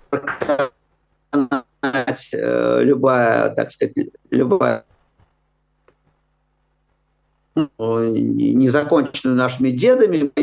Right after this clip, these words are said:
с фашизмом, который сегодня, э, просто вокруг нас,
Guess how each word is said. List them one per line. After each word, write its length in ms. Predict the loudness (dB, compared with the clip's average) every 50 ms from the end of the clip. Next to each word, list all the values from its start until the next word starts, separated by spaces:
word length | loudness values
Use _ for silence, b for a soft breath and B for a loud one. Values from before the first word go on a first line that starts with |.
| -2 -2 -4
с 120 | -6 -4
фашизмом, 760 | -4 -4 -4 -2 -2 -4 -2 0 0 0 0 0 -2 -4 -6 _ b b b b b b b b b _
который 360 | -2 0 2 4 4 2 2
сегодня, 460 | 2 0 0 2 4 4 4 2 0 -6 -10 _ _ _ _
э, 240 | -2 -2 -2 -2 -4 -8 -14 _ _ _ _ _ _ _ _ _ _ _ -20 -20 _ _ _ _ _ _ _ -14 -14 -14 -4 0
просто 400 | 2 2 2 2 0 -2 2 2
вокруг 340 | 2 2 2 0 -2 -2
нас, 220 | 0 -2 -2 -2